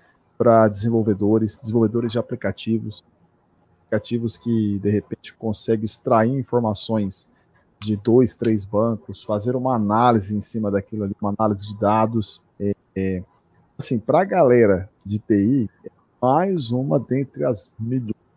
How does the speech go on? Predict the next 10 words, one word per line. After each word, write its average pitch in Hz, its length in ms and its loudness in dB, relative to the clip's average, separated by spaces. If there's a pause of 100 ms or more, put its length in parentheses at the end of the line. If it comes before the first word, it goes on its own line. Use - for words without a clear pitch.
(260)
de 107 80 -2
oportunidades 110 840 -2
que - 120 -12
surgem 107 480 -4
aí 107 200 -2
a 101 60 -2
cada, 104 460 0 (460)
a - 60 -18 (100)
cada 117 300 2
dia, 104 320 -2